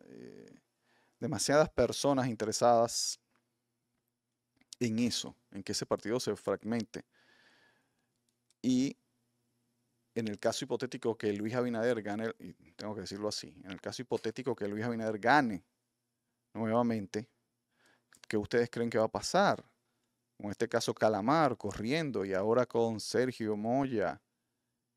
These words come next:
eh, como uno de los principales imputados allí, que responde directamente a Hipólito Mejía? ¿Usted cree que Luis Abinader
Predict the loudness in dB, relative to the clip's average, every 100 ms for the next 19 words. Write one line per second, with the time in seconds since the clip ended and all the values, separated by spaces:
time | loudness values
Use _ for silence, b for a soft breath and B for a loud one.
0 | _ -16 -10 -6 -6 -8 -10 -14 -18 -20
1 | _ _ -10 -4 -2 0 0 2 2 2
2 | 0 -4 -8 -4 0 2 0 -6 -6 0
3 | 4 4 2 -2 -2 -2 -2 -6 _ _
4 | _ _ _ _ _ _ _ _ _ _
5 | _ -12 -10 -6 -8 2 4 4 2 2
6 | 2 2 -2 -2 -2 -2 -2 -6 -6 -2
7 | 0 -2 -6 -6 -4 -4 -4 -4 -8 -12
8 | -14 -6 -4 -4 -6 -6 -6 -4 -2 -2
9 | -4 -4 -2 0 0 0 0 -2 -2 0
10 | 4 4 2